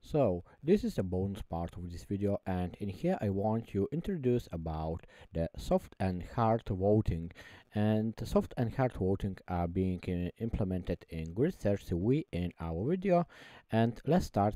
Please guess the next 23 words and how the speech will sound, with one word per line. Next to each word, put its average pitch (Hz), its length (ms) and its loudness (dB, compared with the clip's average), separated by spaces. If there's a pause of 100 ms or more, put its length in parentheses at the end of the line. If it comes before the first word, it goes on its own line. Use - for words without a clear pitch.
with 92 340 0
what 117 300 2
is 107 100 0
the 104 300 0
soft - 420 -2
voting. 85 540 0 (520)
And 117 360 2
soft - 300 2
voting, 113 520 6 (380)
and 104 280 0 (300)
where 127 480 8 (260)
is - 140 -4
a 135 80 2
probability 131 640 2
term 104 380 2
coming 101 480 2
that 87 260 -2
takes 180 220 2
the - 160 0 (100)
average 180 520 2
of 82 180 -6
probabilities 98 720 0
for - 140 -2